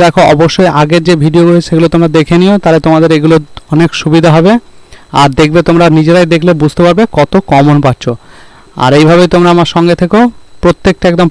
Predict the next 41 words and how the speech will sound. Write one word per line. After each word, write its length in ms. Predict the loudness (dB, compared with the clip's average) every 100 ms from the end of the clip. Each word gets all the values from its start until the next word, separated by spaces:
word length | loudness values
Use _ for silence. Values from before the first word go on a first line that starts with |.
| 0
পরপর 300 | -2 0 0
আমি 100 | 0 0
তোমাদেরকে 320 | 0 0 -2 -4
উত্তর 180 | -2 -2
সহ 80 | 0
আলোচনা 220 | 0 0 0
করবো। 180 | 0 0 0
অবশ্যই 300 | 2 0 0 -2
পুরো 160 | 0 0 2
টেস্ট 180 | -2 -2
পেপার 180 | -2 -2 -2
কিন্তু 140 | -2 0
একদম 140 | 0 -2
উত্তর 160 | -2 -2
সহ 80 | 0
আলোচনা 240 | 0 -2 -2
করবো। 180 | -4 -6 -10 _ -20 -20 -20 -20 -20 -20 -20 -8 -2
আর 80 | 0 0
দেখো 160 | 0 2 2
এই 60 | 0 -6 -16 -14 -14 -2
যে 100 | 0 0 -2
দুটো 180 | 0 0
এই 40 | 2
যে 80 | 2 2
রয়েছে, 260 | 2 2 0 2 0
এই 60 | -2
পুরো 200 | -2 0 0 0
পঁয়ষট্টি 480 | 0 0 0 -2 -2
পাতার 260 | -2 0 0 0
উত্তর 220 | -2 0 0
সহ 100 | 2 0
কিন্তু 160 | 0 0 0
ভিডিও 200 | 2 0 2
দেওয়া 120 | 2
রয়েছে, 200 | 0 -4 -14 -8
সেগুলো 260 | -2 0 0 0
তোমরা 160 | 0 0
দেখে 160 | -2 -2
নিও 140 | 0 -2 -4 -20 -20 -20 _ -8
একদম 200 | -2 -2 -2
সমস্তটা, 520 | -2 -2 -2 -4 -6